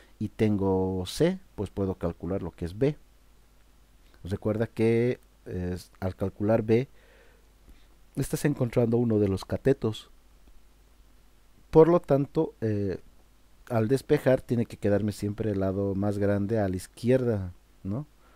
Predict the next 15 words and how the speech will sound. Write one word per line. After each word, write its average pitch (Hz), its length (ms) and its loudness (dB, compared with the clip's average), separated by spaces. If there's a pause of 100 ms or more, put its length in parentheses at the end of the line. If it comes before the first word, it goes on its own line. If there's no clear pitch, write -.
(160)
Porque 104 240 -10
si 101 160 -6
no 107 140 -2
me 117 100 -2
va 95 120 -2
a - 20 -4
salir 92 340 -4
un 90 380 -6
error 85 340 -6
garrafal. 90 540 -6 (1300)
Cuatro 156 260 4
al 147 60 2
cuadrado 117 400 4
es 104 100 -2
dieciséis. 127 800 -2